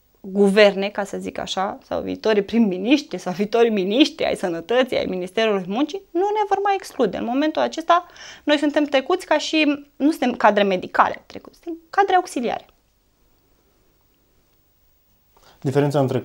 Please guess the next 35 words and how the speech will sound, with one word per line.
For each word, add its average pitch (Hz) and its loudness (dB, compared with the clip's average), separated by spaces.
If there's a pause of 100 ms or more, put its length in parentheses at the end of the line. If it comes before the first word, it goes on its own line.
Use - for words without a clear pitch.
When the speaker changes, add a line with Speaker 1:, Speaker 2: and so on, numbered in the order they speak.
(140)
Speaker 2:
un 123 -4
cadru 117 -2
medical 110 -4
și - -14
unul 110 -4
auxiliar 120 -4
este 127 -6
că - -6
atunci 135 -6
când 117 -4
se - -6
iau 117 0
decizii 110 -6
pentru 107 -8
sistemul 110 -8
medical, 107 -8 (840)
include 131 2
doar 127 2
cele 127 -2
medicale? 131 2
Speaker 1:
Noi 339 6
intrăm 339 6
în 320 6
aceeași 294 4
categorie, 247 2
ca 240 4
să 208 0
mă 208 -4
fac 220 0
înțeleasă, 220 -2
cu 214 -6
personalul 190 -4
tesa, 320 2 (180)
cu - -10
brancardieri, 202 -2